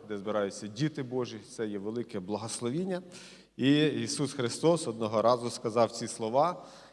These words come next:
"Я збудую церкву мою, і ви знаєте відповідь. І скажіть ви мені,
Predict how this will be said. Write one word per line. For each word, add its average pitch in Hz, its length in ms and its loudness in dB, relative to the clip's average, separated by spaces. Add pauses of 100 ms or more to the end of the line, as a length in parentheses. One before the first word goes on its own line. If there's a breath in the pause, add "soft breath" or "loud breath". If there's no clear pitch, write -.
(120)
"Я 127 420 6
збудую 107 600 -6
церкву 151 560 2
мою, 226 380 0 (1120)
і 185 120 2
ви 165 200 6
знаєте 190 920 0 (240)
відповідь. 147 460 -2
І 220 60 -4
скажіть 180 380 0
ви 139 160 2
мені, 98 320 -4